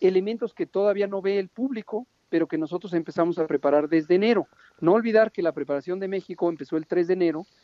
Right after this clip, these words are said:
y que fuimos el primer país del mundo que inició un proceso de preparación, según lo ha declarado no nosotros,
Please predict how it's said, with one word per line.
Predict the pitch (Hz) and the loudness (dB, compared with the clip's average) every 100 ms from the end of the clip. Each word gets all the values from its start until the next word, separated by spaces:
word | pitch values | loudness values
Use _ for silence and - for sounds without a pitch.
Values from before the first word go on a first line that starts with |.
| _ | _
y | 165 | -12
que | - | -4
fuimos | 160 190 | -2 -2
el | 165 | -2
primer | 147 143 160 | -2 -2 0
país | 175 170 | 2 2
del | 170 175 | 2 -2
mundo | 175 165 151 - _ _ | -2 -4 -6 -10 _ _
que | - | 0
inició | 156 147 - 185 | 0 2 2 2
un | |
proceso | 190 156 156 147 | 2 -4 -4 -4
de | 143 | -4
preparación, | - 151 135 - 135 139 _ _ - | -4 -2 -4 -2 -4 -4 _ _ -20
según | - 156 180 | -2 2 4
lo | 190 | 4
ha | |
declarado | 190 175 156 185 | 4 4 2 2
no | 165 180 | 2 0
nosotros, | 208 208 208 147 | 0 -2 -2 -4